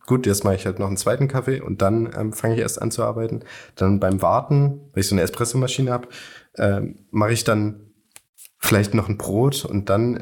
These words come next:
ähm, hat sich irgendwann das, äh, so weit entwickelt, dass ich ganz gerne,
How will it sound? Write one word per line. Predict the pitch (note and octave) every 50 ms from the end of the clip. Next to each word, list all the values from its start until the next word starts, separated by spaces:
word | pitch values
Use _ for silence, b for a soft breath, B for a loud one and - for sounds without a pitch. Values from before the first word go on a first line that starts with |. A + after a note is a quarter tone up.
| - -
ähm, | - G#2+ G#2 G2+ G2+ G2 G2+ G2+ - - - _ _ - B B B B _
hat | - G#2+ -
sich | A2+ A2 - -
irgendwann | - A2+ C3+ C#3 - B2 A#2+ B2 B2 B2+ B2+ B2+ - - - - - - -
das, | G2+ G2 - - - -
äh, | B1 F#2 G2+ G#2
so | G2+ A2+ A2 A2+
weit | A#2 A2+ -
entwickelt, | A#2 A2+ A2+ A2+ - B2 A#2+ A#2+ G#2
dass | G2 G2 - - - A2
ich | A2 - - - - - - -
ganz | - G#2+ A#2 B2 A#2+ - - -
gerne, | G2 G#2 G#2 G#2+ G#2 G#2 G2+ F#2+ -